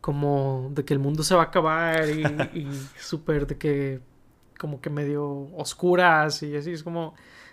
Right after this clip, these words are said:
Speaker 1: es, es, son videojuegos sobre un erizo azul. ¿Estamos de acuerdo que
Speaker 2: Sí.
Speaker 1: no, no, no, no
Speaker 2: Cálmense
Speaker 1: es el
Speaker 2: todos.
Speaker 1: lugar? No es el lugar
Speaker 2: Ujú.
Speaker 1: para, para historias de romance con humanos y el apocalipsis y que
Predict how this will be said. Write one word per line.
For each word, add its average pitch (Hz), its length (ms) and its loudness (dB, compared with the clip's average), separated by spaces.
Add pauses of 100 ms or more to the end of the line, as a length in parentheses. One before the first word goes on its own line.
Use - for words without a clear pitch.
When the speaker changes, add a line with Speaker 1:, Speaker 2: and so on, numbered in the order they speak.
(160)
Speaker 1:
es, - 140 -18 (120)
es, - 120 -12 (160)
son 202 200 -6
videojuegos 262 500 -2
sobre 185 280 -6
un 202 100 -4
erizo 220 300 -4
azul. 156 480 -4
¿Estamos 185 360 -2
de 185 60 4
acuerdo 170 580 -2
que 156 320 -10
Speaker 2:
Sí. 127 180 -2 (180)
Speaker 1:
no, 156 480 -4
no, 170 240 -4
no, 170 360 -12 (140)
no 175 380 0
Speaker 2:
Cálmense 180 380 4
Speaker 1:
es - 80 0
el 226 60 4
Speaker 2:
todos. 190 180 2
Speaker 1:
lugar? 156 300 0
No 165 120 -4
es 165 140 -6
el 214 60 -2
lugar 175 340 2
Speaker 2:
Ujú. 202 100 -2
Speaker 1:
para, 160 480 0 (540)
para 156 180 2
historias 156 500 0
de 170 200 8
romance 156 480 -2
con 175 180 0
humanos 165 800 0
y 143 640 -2
el 139 80 -2
apocalipsis 160 1120 0
y 160 60 -6
que 139 500 -6